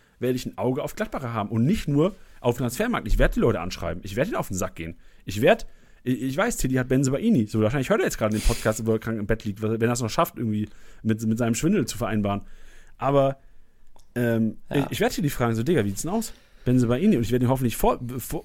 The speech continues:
Speaker 1: vor dieser Podcast, äh, Ausstrahlung werde ich ihn noch anschreiben und fragen, „Ey, Tilly, sag mal, Bensebaini, guck mal, minus fünfundsechzig Punkte, Digga.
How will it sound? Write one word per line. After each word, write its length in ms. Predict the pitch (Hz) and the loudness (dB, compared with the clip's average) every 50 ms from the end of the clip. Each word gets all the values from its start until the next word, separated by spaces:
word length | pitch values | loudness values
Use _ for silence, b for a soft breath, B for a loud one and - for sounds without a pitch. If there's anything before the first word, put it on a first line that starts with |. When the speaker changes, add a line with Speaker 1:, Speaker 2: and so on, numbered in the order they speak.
| 139 127 - | -10 -8 -2
Speaker 1:
vor 180 | - 208 262 | 0 2 2
dieser 200 | 240 143 117 117 | 2 2 0 2
Podcast, 580 | - - 120 - - 110 101 101 - - - - | 2 2 0 0 0 0 0 0 -2 -6 -6 -4
äh, 80 | 113 104 | -4 -4
Ausstrahlung 520 | - 117 117 - - - 101 101 104 101 104 | -2 -2 -2 -2 -2 -2 -2 0 0 0 0
werde 100 | 101 101 | -2 -2
ich 60 | 107 | -4
ihn 60 | 104 | -6
noch 100 | 101 92 | -6 -6
anschreiben 300 | 82 92 98 - 101 101 | -6 -8 -8 -8 -8 -8
und 40 | 101 - | -6 -6
fragen, 160 | 107 98 95 | -6 -6 -6
„Ey, 120 | 85 104 | -6 -6
Tilly, 320 | - - 127 110 101 101 90 | -6 -4 -2 -2 -2 -2 -4
sag 140 | 107 110 110 | -4 -4 -2
mal, 160 | 110 101 90 | -2 -2 -4
Bensebaini, 460 | 90 98 110 107 107 101 98 107 113 104 | -2 -2 -2 -2 0 -2 -2 0 -2 -2
guck 100 | - 98 | -2 -4
mal, 100 | 87 87 | -4 -2
minus 320 | 92 92 104 104 98 - | -2 0 0 0 0 -2
fünfundsechzig 520 | - 107 98 92 85 85 - - - - | -4 -4 -4 -4 -4 -6 -8 -10 -10 -8
Punkte, 300 | - - - 90 - 82 | -6 -6 -6 -6 -6 -8
Digga. 280 | 69 76 73 69 69 - | -10 -10 -12 -12 -12 -14